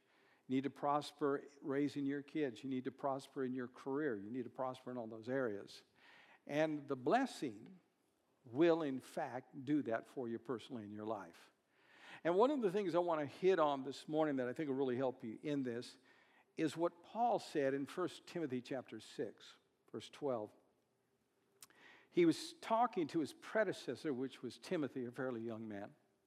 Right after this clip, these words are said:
in his thirties, and he said this to him. He said, "Fight the good fight of faith." I like that. And he says, "Lay hold of eternal life, the good confession that you made before many witnesses."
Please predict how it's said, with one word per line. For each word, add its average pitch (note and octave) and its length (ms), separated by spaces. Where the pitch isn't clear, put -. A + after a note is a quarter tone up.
in B2+ 80
his A#2 160
thirties, B2+ 460
and A#2 240
he E3 240
said B3+ 400
this C#3 200
to D3+ 120
him. C#3+ 120
He D3 160
said, D3+ 240
"Fight C4 440
the D3+ 120
good E3 280
fight F3 280
of C3 100
faith." - 480
I B2+ 80
like G#2+ 280
that. - 160
And D#3 120
he E3+ 80
says, D#3+ 280
"Lay A#3 400
hold E3 720
of C#3 80
eternal E3+ 400
life, C#3+ 600
the C#3+ 100
good F#3+ 300
confession G#3 500
that D3+ 200
you D#3+ 100
made D#3+ 500
before C#3 320
many C#3+ 280
witnesses." C#3+ 720